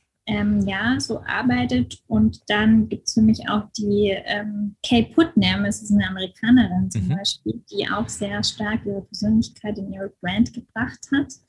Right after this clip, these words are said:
Speaker 1: <laughs> Das ist auch so eine Designerin, wie ich so sagen kann.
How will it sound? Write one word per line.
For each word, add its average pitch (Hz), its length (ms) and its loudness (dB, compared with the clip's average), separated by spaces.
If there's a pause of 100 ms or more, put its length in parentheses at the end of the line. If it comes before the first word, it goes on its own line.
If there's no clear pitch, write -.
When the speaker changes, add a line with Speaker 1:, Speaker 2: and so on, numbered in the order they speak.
(100)
Speaker 1:
<laughs> 254 160 6
Das 220 220 6
ist 202 140 -4
auch 196 160 0
so 202 100 0
eine 190 140 -2
Designerin, 262 720 2 (440)
wie 262 100 6
ich 247 80 2
so 240 140 4
sagen 247 360 4
kann. 262 360 4